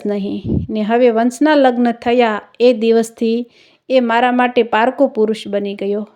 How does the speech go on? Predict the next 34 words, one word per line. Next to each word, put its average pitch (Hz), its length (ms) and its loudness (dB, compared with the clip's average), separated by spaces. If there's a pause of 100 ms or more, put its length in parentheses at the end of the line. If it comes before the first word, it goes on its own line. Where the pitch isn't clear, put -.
(120)
ને 220 140 -6
આવનાર 269 540 2
એની 240 220 0
પત્ની 233 460 0
મિતા, 233 460 -2 (180)
એનો 226 220 -2
શું 320 260 -4
વાંક 226 180 0
ગુનો? 208 400 -6 (460)
એની 254 200 2
સાથે 254 400 2 (480)
તો 247 60 2
અન્યાય 254 400 2
ના 262 200 2
કરાય 294 340 2
ને. 208 180 -4 (600)
એટલે 233 300 0
હવે 240 260 2
હું 277 260 2
વંશની 254 420 0
સામે 226 360 -4
કદી 240 420 0 (340)
આંખ 285 300 -2
ઉઠાવીને 240 580 0
નહીં 208 320 -4
જોઉં. 202 260 -8 (200)
હા, 220 180 -2
દિલમાં 294 580 2
એ 277 140 2
કાયમ 240 440 0
રહેશે, 208 360 -4
પણ 208 420 -4 (580)
એ 285 180 6
મારો 240 440 0